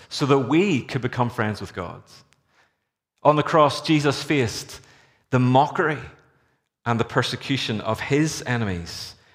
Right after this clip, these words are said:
who spat at him, who killed him, so that we could be reconciled to God. And on the cross, Jesus himself said, "My God, why have you forsaken me?" So that we wouldn't be forsaken by God, so that we could be forgiven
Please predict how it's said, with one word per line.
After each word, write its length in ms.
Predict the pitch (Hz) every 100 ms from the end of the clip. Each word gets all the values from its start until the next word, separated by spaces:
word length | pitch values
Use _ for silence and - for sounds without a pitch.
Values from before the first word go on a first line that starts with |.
| -
who 100 | 113
spat 380 | - - 123 135
at 140 | 135
him, 260 | 143 143 156
who 120 | 101
killed 360 | - 139 131 131
him, 220 | 143 151 - - _ _
so 140 | - 127
that 100 | 117
we 260 | 107 143
could 200 | 147 135
be 120 | 123 113
reconciled 1040 | 117 120 - 123 - 117 104 101 101 98 - -
to 80 | -
God. 340 | 98 85 - 95 - _ _ _ _ _ _ _ _ _ _ _ -
And 120 | 117
on 140 | 131 175
the 80 |
cross, 440 | 180 143 101 92 -
Jesus 420 | - 147 151 -
himself 840 | 127 - 131 104 87 - - _ _ _ _ _
said, 400 | - 113 107 107
"My 200 | 104 98
God, 380 | 101 107 101 101
why 220 | 104 120
have 140 | 160 156
you 100 | 143
forsaken 500 | 123 - 95 87 85
me?" 280 | 82 85 _ _ _ _
So 140 | - 117
that 120 | 110
we 640 | 104 107 135 143 101 90 - -
wouldn't 260 | 110 104 98
be 120 | 101
forsaken 460 | 104 - 98 101 98
by 140 | 90
God, 320 | 87 85 87
so 80 | -
that 100 | 107
we 120 | 113
could 160 | - 117
be 80 | 95
forgiven 580 | - 92 95 92 90